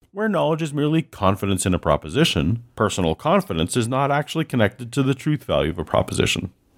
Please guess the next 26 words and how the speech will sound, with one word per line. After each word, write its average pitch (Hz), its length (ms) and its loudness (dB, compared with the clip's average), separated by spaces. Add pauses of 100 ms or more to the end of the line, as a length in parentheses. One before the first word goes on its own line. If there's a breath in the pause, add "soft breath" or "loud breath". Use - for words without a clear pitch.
(140)
The 170 100 -6
person 185 320 0
who's 156 160 -2
most 135 260 0
confident 120 560 -2
isn't 135 300 -2
necessarily 131 640 0
the 90 60 -4
person 117 360 0
who's 90 160 2
most 73 240 0
correct. - 400 2 (300)
And 117 200 -2
there's 107 240 0
no 104 360 0
mechanism 87 600 0
to - 80 -12
tell 95 180 0
the 92 100 -8
difference 107 380 0
between 87 380 2
personal 107 500 -2
certainty - 580 0
and 131 240 -2
divine 117 440 0
certainty. - 480 -4